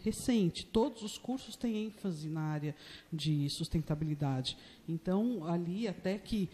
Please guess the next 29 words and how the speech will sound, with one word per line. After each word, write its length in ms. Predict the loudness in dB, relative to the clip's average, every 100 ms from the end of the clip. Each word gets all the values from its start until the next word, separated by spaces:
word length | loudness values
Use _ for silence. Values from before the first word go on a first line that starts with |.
| -2
porque 180 | 4 6
geralmente 440 | 8 8 8 4 2
você 240 | -2 0
abre 240 | 0 2
um 80 | 0
curso 520 | 2 2 2 0 -6 -4
com 260 | 0 4
professores 640 | 6 4 2 0 2 2 2
no 80 |
primeiro 480 | 4 6 6 8 8
ano 360 | 8 6 6 2 -2 -18 -4
contratados, 840 | 0 2 0 0 2 4 4 2 4
e 80 |
os 140 | 6 6
do 100 | 4
segundo 480 | 2 6 8 8 6
você 220 | 0 -2
contrata 420 | -2 -2 -2 -4
depois, 540 | -6 -4 -2 -2 -2
o 40 | -6
terceiro. 560 | -10 -12 -6 -2 -2 -4 -12 -16 -8
Então, 220 | 2 4 4
esses 420 | 4 2 2 -4
que 140 | -6
são 220 | 0 4
mais 160 | 4 2
recentes 720 | -2 -4 0 2 2 0 -2
ainda 320 | 0 2 2
têm 360 | 4 4 6 2